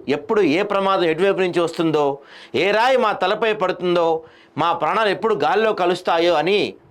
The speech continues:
ప్రాణాలు అరచేతిలో పెట్టుకొని బతుకుతున్న పరిస్థితి అక్కడ కనిపిస్తుంది మనకి. పర్యావరణ శాఖ అనుమతులు ఎక్కడ?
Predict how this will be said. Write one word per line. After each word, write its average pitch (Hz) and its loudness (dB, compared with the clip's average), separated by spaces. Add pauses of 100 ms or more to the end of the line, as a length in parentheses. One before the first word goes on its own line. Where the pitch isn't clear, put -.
(140)
ప్రాణాలు 165 0 (160)
అరచేతిలో 190 0
పెట్టుకొని 156 -2
బతుకుతున్న 120 -2
పరిస్థితి 135 -2
అక్కడ 113 -2
కనిపిస్తుంది 101 -6
మనకి. 92 -8 (2500)
పర్యావరణ 202 2
శాఖ 185 0
అనుమతులు 160 0
ఎక్కడ? 131 -2